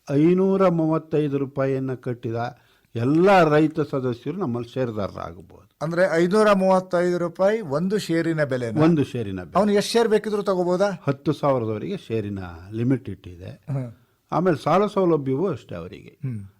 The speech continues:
Speaker 1: ಅವರ ಆರ್ಥಿಕವಾದ ಆ-, ಆರ್ ಟಿ ಸಿ ಮತ್ತು ಅವರ ವ್ಯವಹಾರದ ಅನುಗುಣವಾಗಿ ಅವರಿಗೆ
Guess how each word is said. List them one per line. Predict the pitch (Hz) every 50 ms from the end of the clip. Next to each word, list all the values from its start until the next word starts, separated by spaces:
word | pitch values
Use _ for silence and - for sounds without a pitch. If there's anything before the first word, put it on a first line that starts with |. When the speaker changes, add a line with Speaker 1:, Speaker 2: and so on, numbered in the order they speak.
| _ -
Speaker 1:
ಅವರ | 113 117 123 131 127 123 123 120 117 113 110 104 101 101 - _ _ _ _ _ _ -
ಆರ್ಥಿಕವಾದ | - 107 120 123 113 - 139 - - 139 131 131 127 123
ಆ-, | 131 123 120 117 117 117 120 113 110 117
ಆರ್ | 127 127 123
ಟಿ | - 139
ಸಿ | 135 - 190 185
ಮತ್ತು | 170 135 120 117 - - 127 120 113
ಅವರ | 107 110 110 117 120 117
ವ್ಯವಹಾರದ | 110 107 117 131 143 143 139 147 143 143 135 127
ಅನುಗುಣವಾಗಿ | 120 117 113 107 110 113 110 104 101 98 104 110 151 160
ಅವರಿಗೆ | 139 120 107 107 104 95 101 95 90 - - -